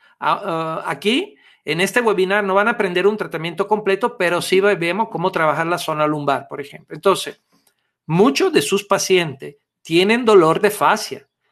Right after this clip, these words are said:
Olvídense del músculo, que puede estar más o menos contraído, olvídense del disco, olvídense de la columna, digo, alguno o mucho,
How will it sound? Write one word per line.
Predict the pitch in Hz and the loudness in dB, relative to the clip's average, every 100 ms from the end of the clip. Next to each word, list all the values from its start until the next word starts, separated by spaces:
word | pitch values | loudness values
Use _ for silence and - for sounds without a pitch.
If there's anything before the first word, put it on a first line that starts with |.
| _ - | _ -4
Olvídense | 156 170 214 277 214 | 0 2 2 2 2
del | 170 160 | 0 0
músculo, | 202 214 - 196 226 277 | 0 -2 2 2 2 -2
que | 196 | -6
puede | 180 180 | -4 -4
estar | - 180 175 | -2 -2 0
más | 175 170 | 0 -2
o | 175 | -4
menos | 175 175 165 | -6 -6 -6
contraído, | 156 143 180 202 151 180 _ _ | -8 -2 0 2 0 -4 _ _
olvídense | - 160 165 185 226 220 220 | -4 0 4 4 4 2 0
del | 220 196 | 0 0
disco, | 175 - - 196 _ _ _ | -2 -2 -8 -10 _ _ _
olvídense | 151 151 156 170 202 202 | -4 -2 0 2 2 2
de | 202 | 4
la | 196 196 | 4 4
columna, | 208 190 165 170 | 6 6 6 2
digo, | 175 151 - _ _ | 0 0 -8 _ _
alguno | 143 139 180 190 123 123 _ | -4 4 6 4 2 -12 _
o | 131 | -12
mucho, | 135 165 160 | -6 -6 -6